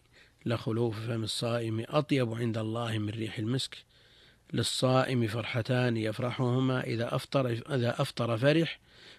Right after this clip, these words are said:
وإذا لقي ربه فرح بصومه"، متفق عليه. يقول القرطبي في تفسيره: "وإنما خص الله سبحانه وتعالى الصوم بأنه له، وإن كانت العبادات كلها له، لأمرين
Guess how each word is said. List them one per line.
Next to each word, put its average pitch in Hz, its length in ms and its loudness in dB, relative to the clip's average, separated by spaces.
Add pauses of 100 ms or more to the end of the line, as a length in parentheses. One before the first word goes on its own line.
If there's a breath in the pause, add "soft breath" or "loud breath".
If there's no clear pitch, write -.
(120 loud breath)
وإذا 123 420 2
لقي 120 320 2
ربه 113 420 0
فرح 117 380 -2
بصومه"، 113 720 -2 (480 loud breath)
متفق 120 460 0
عليه. 107 360 -6 (580 loud breath)
يقول 160 420 6
القرطبي 127 600 2
في 120 160 0
تفسيره: 117 800 -2 (640 loud breath)
"وإنما 120 360 4
خص 147 320 0
الله 123 340 2
سبحانه 127 460 0
وتعالى 117 460 -2
الصوم 123 420 0 (560 loud breath)
بأنه 113 500 0
له، 117 360 2 (480 soft breath)
وإن 113 200 -2
كانت 123 400 2
العبادات 113 720 0
كلها 113 500 -2
له، 117 280 0
لأمرين 110 500 -2